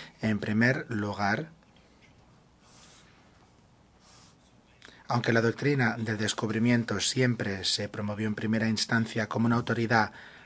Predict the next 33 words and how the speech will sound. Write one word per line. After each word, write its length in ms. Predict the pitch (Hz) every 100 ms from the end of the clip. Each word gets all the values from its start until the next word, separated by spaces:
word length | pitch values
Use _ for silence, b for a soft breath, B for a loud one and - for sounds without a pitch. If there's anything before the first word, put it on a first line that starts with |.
| B _ _ -
jurídica 920 | - - 117 113 143 135 123 110 92 -
para 440 | - 104 101 95 - B -
exigir 600 | 117 - 110 131 123 110
la 160 | 113 107
tierra 260 | 117 117
de 60 | 110
los 160 | 104 -
pueblos 340 | 123 131 -
indígenas, 600 | 127 117 - 110 123 - B B B -
por 160 | 120
supuesto 760 | - 120 - 131 127 - 123 -
que 120 | 113
había 340 | 113 123 123 - - - -
otras 600 | - 151 147 - 107 98
cuestiones 640 | - 113 101 - 110 107 -
implícitas 800 | 107 - 110 123 120 117 120 -
en 140 | 127 113
la 100 | 104
doctrina, 600 | 107 - 131 120 98 87 B B B B -
algunas 400 | 110 104 101 101
de 80 |
las 180 | 104 104
cuales 640 | - 110 113 113 120 - -
a 100 | -
las 200 | 101 95
que 160 | - 98
ya, 440 | 104 104 104 123 -
ya 220 | 113 110
se 120 | -
ha 20 |
hecho 140 | 110 117
referencia 540 | 113 - 110 - 110
antes, 480 | 101 - 92 87